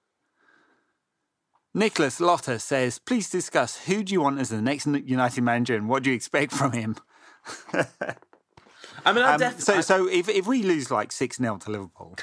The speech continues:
Speaker 2: <laughs>
Speaker 1: uh, does Mourinho get sacked?
Speaker 2: Well, there, there was a story, wasn't there, this week that, um, United are desperate for Pochettino in the summer. Um, and that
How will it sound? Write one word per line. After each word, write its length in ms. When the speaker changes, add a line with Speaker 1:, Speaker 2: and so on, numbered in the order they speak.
Speaker 2:
<laughs> 920
Speaker 1:
uh, 100
does 160
Mourinho 380
get 140
sacked? 400
Speaker 2:
Well, 140
there, 160
there 140
was 160
a 40
story, 380
wasn't 220
there, 140
this 200
week 220
that, 340
um, 640
United 420
are 300
desperate 400
for 120
Pochettino 600
in 120
the 60
summer. 380
Um, 360
and 180
that 160